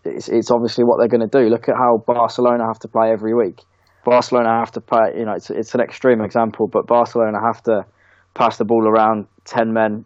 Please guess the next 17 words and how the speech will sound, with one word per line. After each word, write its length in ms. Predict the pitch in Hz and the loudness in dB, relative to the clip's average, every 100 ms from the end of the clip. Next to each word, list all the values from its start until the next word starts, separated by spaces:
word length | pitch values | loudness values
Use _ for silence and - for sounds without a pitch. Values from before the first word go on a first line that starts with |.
| - | -4
every 280 | 113 104 107 | -2 -2 0
week 220 | 117 113 | 0 0
to 100 | - | -4
get 120 | 107 | -4
the 80 | 92 | -2
ball 200 | 110 113 | 0 0
in 80 | 104 | 0
the, 100 | 104 - | -6 -4
in 140 | 110 | -4
the 40 | 107 | 0
back 220 | 113 - | -2 -2
of 80 | 107 | -4
the 60 | |
net. 220 | 117 113 | -2 -2
So, 280 | - 117 113 110 _ _ _ - | -2 0 0 -2 _ _ _ -6
you 140 | 127 | -4
know, 180 | 123 | 0